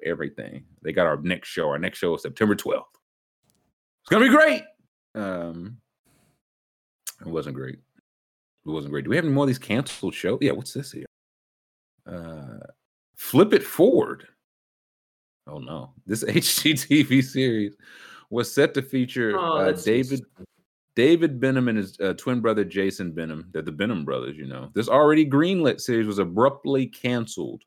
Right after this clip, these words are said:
Speaker 1: in the wake of protests after reports surfaced of the duo's ties to religious groups. The Benhams publicly oppose homosexuality and are also prominent pro-life and Christian activists.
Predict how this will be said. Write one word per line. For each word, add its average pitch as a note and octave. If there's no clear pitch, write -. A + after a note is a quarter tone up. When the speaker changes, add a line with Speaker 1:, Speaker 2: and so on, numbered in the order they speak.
Speaker 1:
in G2
the G2+
wake A2+
of F#2+
protests G2+
after F2
reports G#2+
surfaced F#2+
of E2+
the D#2+
duo's F#2+
ties G2
to G2
religious G2
groups. -
The D#2+
Benhams G#2+
publicly A2+
oppose G2
homosexuality F2+
and D#2
are C#2+
also F2
prominent F#2
pro-life E2+
and D#2+
Christian G2+
activists. -